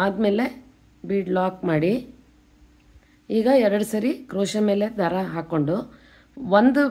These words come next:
ಬ್ಲಾಕ್ ಬಿಟ್ಟು ಸೆಕೆಂಡ್ ಬ್ಲಾಕಲ್ಲಿ ಟ್ರಿಪಲ್ ಕ್ರೋಶೆ ಮಾಡ್ಕೊಳ್ಳಿ. ಒಂದು ಸರಿ ಎರಡು ಲೂಪಿಂದ ಬರಬೇಕು, ಎರಡನೇ ಸರಿನೂ ಎರಡು ಲೂಪಿಂದ ಬನ್ನಿ, ಮೂರನೇ ಸರಿನೂ ಎರಡು ಲೂಪಿಂದ ಬನ್ನಿ, ಮೂರು ಸರಿ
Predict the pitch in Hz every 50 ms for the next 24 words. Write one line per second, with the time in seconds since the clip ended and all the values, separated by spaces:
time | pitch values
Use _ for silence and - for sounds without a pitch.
0 | 196 202 202 202 202 208 208 - - 190 196 185 190 - 226 277 330 - - -
1 | - _ _ - - 214 214 226 254 262 269 254 202 190 190 185 180 185 - 180
2 | 175 180 226 294 381 - - - - _ - _ _ _ _ _ _ _ _ _
3 | _ _ _ _ _ _ _ _ _ _ _ _ _ _ _ _ _ _ _ _
4 | _ _ _ _ _ _ _ _ _ _ _ _ - 226 226 220 220 208 214 -
5 | 190 170 - 220 220 226 196 165 - - 175 156 151 143 - - - - - -
6 | - 190 208 220 220 220 214 208 202 220 220 208 202 202 196 190 202 202 196 196
7 | 214 202 196 196 190 170 185 170 160 180 170 - - 214 269 254 - - - -
8 | _ _ _ - - 185 190 196 208 226 220 220 220 208 202 202 220 226 226 214
9 | 196 190 190 185 190 190 185 - 196 185 180 165 170 170 185 214 262 254 - -
10 | - - - - - 247 269 269 - 233 214 185 - 185 170 180 196 233 320 359
11 | 262 196 180 170 160 170 160 160 - 160 156 151 139 147 143 139 - - - 202
12 | 214 208 170 - - 185 214